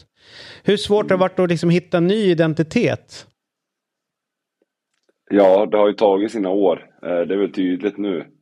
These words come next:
Speaker 2: eh, när vi äntligen har kommit tillbaka. Men jag tror inte bara, alltså, Gävle, det har ju alltid varit tråkiga Gävle.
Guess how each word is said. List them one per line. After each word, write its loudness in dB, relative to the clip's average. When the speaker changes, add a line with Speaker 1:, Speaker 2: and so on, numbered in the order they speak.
Speaker 2:
eh, -10
när -4
vi -4
äntligen -2
har -6
kommit -8
tillbaka. -2
Men 0
jag 2
tror 0
inte -2
bara, 2
alltså, -4
Gävle, 0
det -6
har 0
ju -2
alltid -8
varit -6
tråkiga -6
Gävle. -2